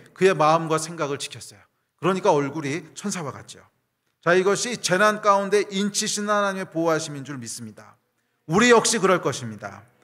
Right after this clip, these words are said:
재난 속에서도 믿음을 잃지 않고 지키는 자들에게는 하나님께서 그, 에, 머리에, 에, 에, 그, 어, 에, 머리에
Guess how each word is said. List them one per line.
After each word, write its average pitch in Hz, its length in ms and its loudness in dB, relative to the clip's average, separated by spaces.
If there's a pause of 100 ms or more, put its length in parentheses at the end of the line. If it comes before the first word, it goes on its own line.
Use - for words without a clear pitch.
(200)
재난 196 240 4
속에서도 190 600 0
믿음을 190 360 2
잃지 202 220 -4
않고 190 220 -2
지키는 180 360 -8
자들에게는 170 680 -2 (280)
하나님께서 220 640 0
그, 240 540 -6 (420)
에, 165 220 4
머리에, 208 540 4 (380)
에, 147 360 2 (960)
에, 135 260 -10 (340)
그, 180 500 -6 (380)
어, 156 420 -6
에, 151 180 -4
머리에 175 600 0